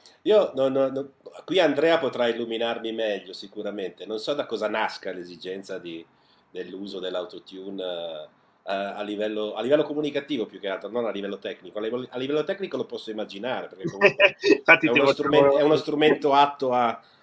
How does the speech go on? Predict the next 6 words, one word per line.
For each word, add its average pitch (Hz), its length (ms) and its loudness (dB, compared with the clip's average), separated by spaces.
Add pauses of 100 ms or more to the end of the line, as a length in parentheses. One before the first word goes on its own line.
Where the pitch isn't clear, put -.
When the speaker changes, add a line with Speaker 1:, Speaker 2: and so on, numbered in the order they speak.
(240)
Speaker 1:
a 110 200 2
Speaker 2:
correggere. 139 720 6
Speaker 1:
ade-, 135 200 8
adeguare 147 460 8
l'intonazione, 143 1080 2
a, 92 580 -6